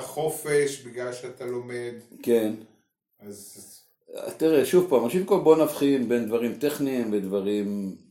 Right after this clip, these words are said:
Speaker 2: שהם דברים של הנפש.
Speaker 1: אוקיי.
Speaker 2: בדברים טכניים, אז כן, יכול להיות בהחלט שאם החלטת שאתה רוצה לרוץ מרתון, אז אתה באמצע תסבול, ויכול להיות שאתה תסבול גם בזמן הריצה.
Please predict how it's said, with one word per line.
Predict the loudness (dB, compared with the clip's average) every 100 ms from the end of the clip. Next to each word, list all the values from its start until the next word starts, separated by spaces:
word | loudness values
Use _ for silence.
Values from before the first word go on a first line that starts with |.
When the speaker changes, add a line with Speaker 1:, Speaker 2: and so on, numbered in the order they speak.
| _
Speaker 2:
שהם | -10 -6 -4 -4
דברים | -2 -4 -4
של | -4
הנפש. | -4 -4 -8 -12 -20 -20 -20 _ _ _ _
Speaker 1:
אוקיי. | -20 -16 -14 -14 -18 _ _ -20 _ -20 -20 _ _ _ _
Speaker 2:
בדברים | -4 0 4 4 4
טכניים, | 6 6 6 0 4 6 6 4
אז | 2 0 0
כן, | 2 2 0
יכול | 0 4 4
להיות | 4 2
בהחלט | 2 4 4 4 2
שאם | -2 -2
החלטת | 0 0 0 2 -2 -2
שאתה | -4
רוצה | -4 -2 0
לרוץ | 0 0 -2 -4
מרתון, | -4 0 0 2 2 2
אז | 0 -4
אתה | -4 -4
באמצע | 0 -2 -2 -8
תסבול, | -10 -14 -2 0 2 -2
ויכול | -6 -8 -8
להיות | -8 -8
שאתה | -10 -10
תסבול | -10 -8 -6
גם | -6 -8 -12 -20 _ _ _ -14
בזמן | -8 -4 -2
הריצה. | -2 -4 -8 -10